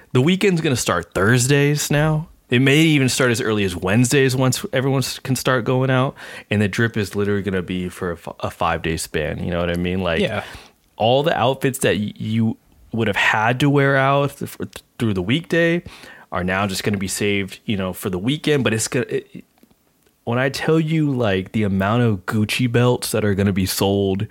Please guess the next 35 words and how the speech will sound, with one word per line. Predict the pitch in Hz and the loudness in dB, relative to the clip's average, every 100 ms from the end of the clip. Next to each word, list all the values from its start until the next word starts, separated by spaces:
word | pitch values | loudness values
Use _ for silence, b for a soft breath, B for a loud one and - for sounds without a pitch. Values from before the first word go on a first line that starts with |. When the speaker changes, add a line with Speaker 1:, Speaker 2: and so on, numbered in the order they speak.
| B B B - | B B B -2
Speaker 1:
in | 98 | 0
the | |
latter | 90 90 95 107 | 0 2 2 2
half | 98 - - 269 | 4 4 4 2
of | - | 0
Speaker 2:
<laughs> | |
Speaker 1:
twenty | - 98 95 | 0 -2 -2
twenty-one, | - 101 92 92 92 85 - | -2 -2 0 0 0 -2 -2
it's | 101 - | -4 -2
gonna | 107 104 | 0 0
be | 101 98 - | 0 -4 -4
insane. | 85 - - 60 52 - | -8 -8 -8 -8 -8 -4
Like, | 87 98 | -4 -2
Speaker 2:
Flying | - 123 127 127 | 0 2 2 2
off | 110 | 2
Speaker 1:
luxury, | 143 143 - | 4 4 4
Speaker 2:
shelves, | 160 107 104 95 95 - | 4 4 2 0 -2 -4
bro. | 101 98 101 | -2 -2 0
They're | 120 | 0
Speaker 1:
man, | 113 | 0
Speaker 2:
gonna | 117 | 0
be | 123 | 0
back, | 113 143 95 | 0 0 0
Speaker 1:
luxury | 170 175 175 | 0 -2 0
Speaker 2:
they're | 123 | -2
Speaker 1:
is | 104 | -2
Speaker 2:
gonna | 117 104 | -2 -2
be | |
Speaker 1:
going | 113 107 | -2 -2
to | |
Speaker 2:
backward. | 104 - | -4 -2
Speaker 1:
have | 98 98 | -2 -2
a | 90 87 | -4 -6
field | - 107 107 104 95 | -6 -2 0 0 0
day, | 87 85 78 85 | -2 -2 -2 -6